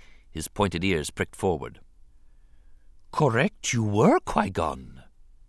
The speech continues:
Mace Windu nodded his concurrence, his dark, smooth face expressionless in the dim light. "His cells contain a very high concentration of midichlorians." There was emphasis on the word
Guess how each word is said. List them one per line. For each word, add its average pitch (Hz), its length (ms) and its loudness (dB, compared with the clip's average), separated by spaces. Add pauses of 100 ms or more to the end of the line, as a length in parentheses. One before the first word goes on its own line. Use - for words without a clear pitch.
(320)
Mace 117 300 6
Windu 117 440 2
nodded 104 360 6
his 95 200 -2
concurrence, 78 760 -6 (240)
his 78 220 -8
dark, 78 320 2
smooth 82 380 -2
face 87 360 -2
expressionless 85 800 -2
in 73 80 -6
the 76 80 -6
dim 80 200 -2
light. 76 340 -2 (1700)
"His 143 180 0
cells 185 400 10
contain 135 460 0
a 123 60 4
very 92 560 2
high 76 220 -2
concentration 87 800 -4
of 73 120 -6
midichlorians." 78 1120 -2 (1080)
There 69 140 -4
was 82 160 2
emphasis 85 460 2
on 82 120 0
the 78 80 -4
word 82 380 2